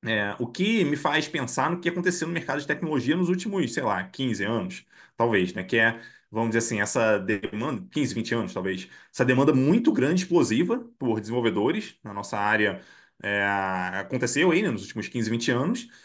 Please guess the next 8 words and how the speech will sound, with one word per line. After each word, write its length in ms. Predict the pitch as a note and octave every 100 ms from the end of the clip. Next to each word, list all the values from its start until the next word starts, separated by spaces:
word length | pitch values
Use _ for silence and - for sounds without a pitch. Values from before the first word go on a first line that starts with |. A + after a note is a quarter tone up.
| - _ F2 G#2
É, 460 | A2 A2 G#2 G2+ G2+
com 120 | - G3
isso, 360 | A3+ - C3 G#2+
muitas 320 | F3+ A3+ E3+
pessoas 320 | D#3 - A2+
entraram 320 | A2+ A2 G#2
no 60 | G#2+
mercado, 540 | C3+ - E3 F3+ A#3